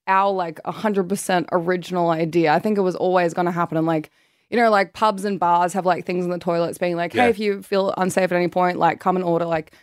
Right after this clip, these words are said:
Speaker 1: an angel shot at the bar or something, and we'll get you out safely."
Speaker 2: Of course, I remember that. Yeah, and the
Speaker 1: And
Speaker 2: reaction to that was, everyone was just like,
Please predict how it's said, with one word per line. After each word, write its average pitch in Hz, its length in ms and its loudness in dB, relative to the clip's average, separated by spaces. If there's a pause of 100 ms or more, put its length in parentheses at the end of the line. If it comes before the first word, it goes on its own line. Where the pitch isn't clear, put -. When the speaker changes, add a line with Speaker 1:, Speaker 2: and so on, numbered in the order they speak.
(120)
Speaker 1:
an 220 120 0
angel 233 360 4
shot - 260 0
at 165 80 -10
the 196 60 -2
bar 202 280 4
or 180 60 0
something, 165 400 -4
and 170 100 -2
we'll 170 140 2
get 170 220 0
you 160 100 0
out 156 240 0
safely." - 420 -4
Speaker 2:
Of 175 80 -4
course, 214 320 -2
I 240 80 -4
remember 220 300 0
that. 190 220 -2
Yeah, 175 240 4
and 160 100 2
the 165 40 2
Speaker 1:
And 170 60 4
Speaker 2:
reaction 196 320 0
to 185 60 -6
that 185 100 0
was, 160 180 -2
everyone 180 260 2
was 160 120 0
just 151 220 -8
like, 147 240 2